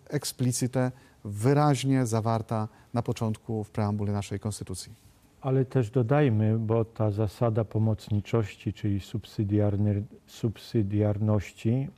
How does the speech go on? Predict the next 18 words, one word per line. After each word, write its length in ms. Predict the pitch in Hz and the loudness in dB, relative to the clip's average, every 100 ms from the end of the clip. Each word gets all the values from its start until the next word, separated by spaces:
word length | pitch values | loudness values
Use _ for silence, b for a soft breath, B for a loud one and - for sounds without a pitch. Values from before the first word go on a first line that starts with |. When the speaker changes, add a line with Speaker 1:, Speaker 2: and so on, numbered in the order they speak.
| _ - | _ 0
Speaker 2:
ona 240 | 120 127 | 2 4
ma 140 | 123 117 | 4 2
jeszcze 240 | - 120 | 0 -2
drugi 340 | 110 117 101 | 2 2 2
wymiar. 360 | 92 101 90 87 - _ B B B B B B 117 | 2 0 0 -6 -16 _ B B B B B B 2
Mianowicie, 760 | 110 110 113 117 - 117 113 - | 4 4 2 2 2 4 2 0
y, 160 | 117 110 - | 0 0 2
to 160 | 123 | 4
jest 340 | 135 135 - 127 | 4 4 0 -2
zawsze, 760 | 104 117 120 - - 120 120 - - | 0 2 0 -4 0 2 2 0 -2
y, 320 | 113 110 107 - 120 | 2 4 2 0 -4
y, 40 | |
służba, 960 | - - 120 143 131 104 98 95 127 156 - _ _ _ _ - | -6 0 4 6 4 2 2 2 0 -4 -14 _ _ _ _ -2
y, 760 | 110 104 101 101 98 98 92 - b b b _ | 0 2 2 2 2 0 -2 -8 b b b _
tego, 340 | 143 147 147 127 | 0 2 2 0
który 680 | - 131 123 123 117 117 117 | 0 4 6 6 4 2 2
ma 240 | 120 131 | 2 2
władzę, 720 | 104 127 127 113 98 135 202 | 2 4 4 0 2 2 2